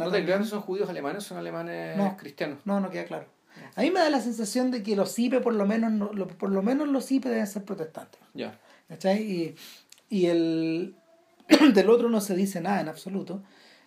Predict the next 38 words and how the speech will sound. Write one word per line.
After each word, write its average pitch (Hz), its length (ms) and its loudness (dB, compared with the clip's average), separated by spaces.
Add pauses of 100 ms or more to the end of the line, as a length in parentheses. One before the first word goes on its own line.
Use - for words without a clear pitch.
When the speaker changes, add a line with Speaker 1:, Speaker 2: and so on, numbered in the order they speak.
Speaker 2:
Entonces, 208 420 2 (200)
eh, 185 220 0 (400)
lo 180 280 4
que 180 80 4
ocurre 262 320 2
es - 60 -2
que 208 120 -2
todo, 277 260 0
todo 339 200 2
el 359 80 2
problema 277 380 4
se 247 120 -2
desencadena 220 840 0
un 262 220 2
día, 262 440 0 (560)
un 196 160 -2
día 220 340 0
que, 214 500 2
eh, 160 560 2 (1500)
un 170 140 -4
día 202 300 2
que, 196 460 0
eh, 156 420 2 (320)
Marcus, 226 720 0
eh, 202 320 -2
y, 180 460 -2
y 165 40 -6
Trina 226 440 2
están 208 340 4
en 240 120 0
el, 233 100 -2
están 220 340 0
en 233 100 0
la 226 120 0
consulta 214 480 -2
de 208 80 0
McTeague 214 420 0
esperando, 202 720 0